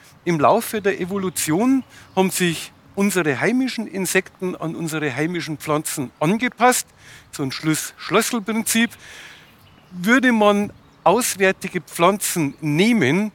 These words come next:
hätten die Insekten nichts zu fressen. Das Gleiche, wie wenn du deinen Hund mit Heu und Stroh füttern würdest, würde nicht funktionieren. Eine klassische Pflanze, die wir vom Insektenschutz her nicht so gerne sehen, ist die Geranie.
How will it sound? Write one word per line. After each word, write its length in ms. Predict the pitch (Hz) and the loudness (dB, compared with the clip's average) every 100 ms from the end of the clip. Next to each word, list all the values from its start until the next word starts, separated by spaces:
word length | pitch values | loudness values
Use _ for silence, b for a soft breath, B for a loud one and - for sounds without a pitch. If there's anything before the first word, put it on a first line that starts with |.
| b b b - | b b b -2
hätten 300 | 175 - 185 | -2 -2 -4
die 200 | 202 185 | -2 -2
Insekten 580 | 170 175 180 - 180 170 - - | -2 -2 -2 -4 -6 -6 -10 -2
nichts 360 | 160 165 - | -2 -2 -4
zu 160 | - 165 | -6 -4
fressen. 480 | - 156 - 110 104 b b b b | 0 0 0 -4 -8 b b b b
Das 120 | 151 - | -8 0
Gleiche, 540 | 156 190 196 196 - | 0 0 0 0 -2
wie 140 | 165 | -4
wenn 160 | 160 170 | -4 -4
du 80 | 160 | -2
deinen 360 | 160 151 143 | 0 0 0
Hund 360 | 135 214 220 - _ | 2 0 0 -8 _
mit 220 | 151 - | -10 -2
Heu 240 | 156 180 - | 4 4 2
und 160 | 160 143 | -6 -8
Stroh 240 | - 202 | 0 0
füttern 400 | 196 135 - 143 | 0 -4 -4 -2
würdest, 360 | 143 165 165 - - B B 151 | 2 4 2 2 -8 B B 2
würde 240 | 170 170 | 4 4
nicht 200 | 165 - | 2 0
funktionieren. 760 | 170 175 - 170 160 131 92 - _ B B B B - | -4 -2 0 2 4 2 0 -10 _ B B B B -2
Eine 300 | 190 262 277 | 2 4 2
klassische 560 | - 170 214 - 220 220 | 2 0 2 0 -4 -6
Pflanze, 640 | - 156 214 - 220 214 - - | -2 -2 -2 -2 0 0 -2 -10
die 240 | 175 180 | -6 -6
wir 380 | 160 175 165 - - _ _ | 0 2 2 0 -12 _ _
vom 160 | 127 123 | -10 -8
Insektenschutz 800 | 123 113 - - 233 208 220 - | -6 -2 -2 -2 -4 -4 -4 -4
her 180 | 190 175 | 0 0
nicht 260 | 170 196 - | -2 -6 -6
so 120 | 170 | -6
gerne 360 | 147 160 151 131 | 0 0 0 -2
sehen, 360 | 139 190 220 | -2 -2 -4
ist 280 | - 175 - | -6 -8 -6
die 80 | 190 | 0
Geranie. 760 | 208 190 165 202 151 113 98 | 2 4 2 2 2 2 0